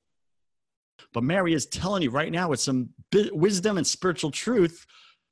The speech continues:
having a relationship with God makes going through all those struggles and storms so much easier. Rather than being highly stressed and depressed, you get to have peace and God's love through it all. It's awesome.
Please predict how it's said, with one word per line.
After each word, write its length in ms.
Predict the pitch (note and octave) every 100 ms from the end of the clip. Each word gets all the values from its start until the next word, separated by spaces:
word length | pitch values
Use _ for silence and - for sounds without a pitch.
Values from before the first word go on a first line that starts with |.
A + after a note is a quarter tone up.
| _
having 180 | C#3+ C#3+
a 40 |
relationship 520 | A#2 A2+ G#2 G#2+ - G#2
with 160 | G2
God 260 | A#2 A2+ A2
makes 220 | A2 F#2
going 240 | - A#2+ A2
through 380 | - A#2 C3+ C3+
all 140 | C3
those 180 | B2+ A2+
struggles 440 | - C3+ C3 B2
and 140 | A#2 G2+
storms 540 | - B2 A#2+ A#2 - -
so 680 | - - - - A#2 A#2 A#2
much 340 | A2 A2 G#2+ -
easier. 540 | G#2+ F#2 F#2 E2+ D#2+ - _ _ _
Rather 240 | A#2+ C#3
than 360 | C3+ B2+ B2+ B2
being 200 | B2 A2
highly 360 | F2+ C#3 C3 A#2
stressed 500 | - C3 B2+ B2 A2
and 100 | G2+
depressed, 640 | - - D3+ C#3+ - - - - _
you 100 | A2+
get 180 | A#2 G#2+
to 100 | G2+
have 240 | G2 E2+
peace 340 | - B2 A#2 -
and 140 | F#2
God's 280 | G2 G2+ F#2+
love 300 | G2 F#2 F2+ -
through 280 | G2 G2
it 60 | F2+
all. 260 | F2+ F2 E2+
It's 120 | -
awesome. 500 | G#2 G2+ G2 F#2+ E2+